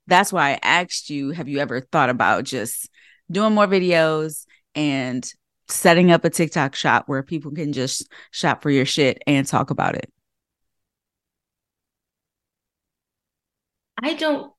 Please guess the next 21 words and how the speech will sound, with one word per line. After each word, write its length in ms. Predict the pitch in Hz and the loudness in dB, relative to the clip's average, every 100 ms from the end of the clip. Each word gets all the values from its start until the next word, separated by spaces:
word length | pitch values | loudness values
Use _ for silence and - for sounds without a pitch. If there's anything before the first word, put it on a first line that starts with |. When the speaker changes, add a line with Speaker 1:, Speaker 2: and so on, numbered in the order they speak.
| _ | _
Speaker 2:
understand 840 | 214 202 190 - - 180 165 170 | -2 -2 -4 -8 -8 -6 -6 -8
TikTok. 420 | - 147 - - _ _ _ _ _ _ _ _ _ _ _ _ _ _ _ _ _ _ _ _ 170 | -12 -18 -20 -20 _ _ _ _ _ _ _ _ _ _ _ _ _ _ _ _ _ _ _ _ -8
And 480 | 170 165 170 165 | -6 -6 -8 -12
one 260 | - 185 196 | -8 -4 -4
of 220 | 220 208 | -6 -10
the 100 | 226 | -12
things, 640 | 220 185 180 185 185 185 185 | -6 -6 -4 -6 -6 -10 -8
one 140 | 180 | -8
of 100 | 190 | -8
the 60 | 208 | -8
goals 380 | 180 180 185 208 | -4 -4 -4 -8
I've 160 | 208 | -12
set 460 | - 190 175 180 - _ _ _ _ _ _ _ _ _ _ _ | -12 -10 -10 -12 -18 _ _ _ _ _ _ _ _ _ _ _
with 480 | 170 180 170 170 170 _ _ - | -6 -2 -2 -2 -16 _ _ -10
my, 440 | 170 165 156 156 - _ _ _ _ - | -6 -6 -6 -10 -16 _ _ _ _ -16
uh, 400 | - - - - _ _ | -14 -16 -18 -20 _ _
upcoming 880 | 208 - - 226 214 208 208 202 202 _ _ _ _ _ _ _ _ _ _ | -6 -6 -8 -6 -4 -4 -6 -8 -12 _ _ _ _ _ _ _ _ _ _
freedom 500 | - 220 190 165 170 - _ _ _ | -6 -4 -2 -4 -6 -14 _ _ _
is 640 | 180 165 165 165 - - - _ _ _ | -4 -2 -4 -8 -12 -14 -18 _ _ _
understanding 680 | 453 403 - - 185 190 190 | -6 -4 -6 -4 -2 -2 -4
it. 320 | 185 185 185 | -4 -8 -12